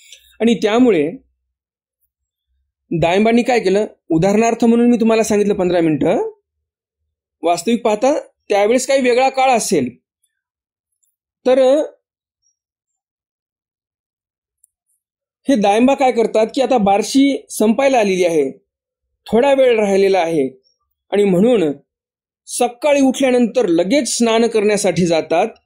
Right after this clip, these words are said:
"तैसीची गोसावी पासी आले," स्नान करून लगेच स्वामींपाशी आले.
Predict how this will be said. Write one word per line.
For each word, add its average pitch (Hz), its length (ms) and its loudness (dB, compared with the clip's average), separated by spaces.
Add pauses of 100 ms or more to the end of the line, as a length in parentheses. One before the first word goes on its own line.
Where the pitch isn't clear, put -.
(340)
"तैसीची 208 520 0
गोसावी 226 540 0 (180)
पासी 240 400 0
आले," 254 380 0
स्नान 214 320 -2
करून 220 240 0
लगेच 202 260 -2
स्वामींपाशी 196 540 0
आले. 151 240 0